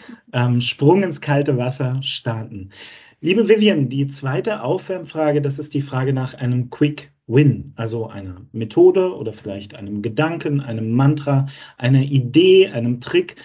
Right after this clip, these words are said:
Speaker 2: irgendetwas, wovon du sagst, das braucht gar keinen Aufwand, also das ist kein Studium nötig und auch kein Webinar nötig,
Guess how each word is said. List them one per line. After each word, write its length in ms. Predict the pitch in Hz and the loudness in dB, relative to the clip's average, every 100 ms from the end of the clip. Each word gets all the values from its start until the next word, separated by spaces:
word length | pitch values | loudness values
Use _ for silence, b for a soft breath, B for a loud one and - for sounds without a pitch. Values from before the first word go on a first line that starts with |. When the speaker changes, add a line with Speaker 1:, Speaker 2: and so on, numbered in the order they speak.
| B B - | B B 2
Speaker 2:
irgendetwas, 880 | 220 240 240 180 147 190 185 - | 4 4 -2 -4 -8 -8 -8 -10
wovon 400 | 165 135 143 127 | -8 -8 -4 -6
du 180 | 123 214 | -4 -4
sagst, 480 | 160 151 190 202 - B B _ | -2 -2 -2 -8 -18 B B _
das 400 | 180 190 - _ _ - | -2 -2 -12 _ _ -6
braucht 440 | 123 117 - - _ _ - | -4 -4 -6 -20 _ _ -4
gar 240 | 127 160 | -2 -2
keinen 580 | 196 202 202 214 - _ _ | -2 -2 0 -2 -6 _ _
Aufwand, 720 | 127 165 - 196 226 254 - | -4 -4 -4 -4 -4 -6 -6
also 260 | 147 113 | -8 -6
das 280 | 110 113 - | -8 -8 -12
ist 260 | - - - | -18 -16 -16
kein 380 | - 107 104 104 | -12 -8 -8 -8
Studium 640 | - - 170 196 190 185 | -12 -6 -2 2 0 0
nötig 500 | 180 190 196 202 - | -2 2 2 2 -2
und 140 | 135 | -6
auch 180 | 117 117 | -6 -8
kein 300 | - 104 104 | -6 -4 0
Webinar 500 | 107 104 104 120 190 | 0 -2 0 2 2
nötig, 480 | 196 202 208 208 | 2 0 0 0